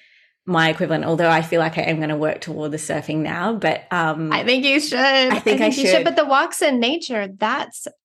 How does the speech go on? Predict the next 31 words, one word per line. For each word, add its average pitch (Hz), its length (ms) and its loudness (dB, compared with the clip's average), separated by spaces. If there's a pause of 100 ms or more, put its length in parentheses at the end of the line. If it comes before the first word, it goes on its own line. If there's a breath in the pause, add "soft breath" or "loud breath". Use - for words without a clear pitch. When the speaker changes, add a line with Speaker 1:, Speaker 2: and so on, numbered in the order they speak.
Speaker 2:
that 214 320 2
is 208 180 0
my 196 280 2
main 170 400 -2
spiritual 180 360 -8
practice. - 460 -8
Speaker 1:
Yeah, 190 480 2
Speaker 2:
You 185 80 -2
gotta 202 220 2
Speaker 1:
same. 202 80 0
Speaker 2:
get 208 160 2
me 202 140 2
outside. 175 600 0
The 185 80 -6
minute 190 300 0
Speaker 1:
Yeah. 220 60 2
Speaker 2:
I - 20 2
s-, 214 240 -6 (120)
I'm 196 240 -2
outside, 175 720 -2
I'm 170 160 -10
like, 170 280 -8 (960 loud breath)
because 220 220 2
there's 220 160 2
something 233 320 4
beautiful 214 360 2
about 196 260 0
nature 190 360 0
that 196 160 0
just 196 240 -6
invites 190 680 -2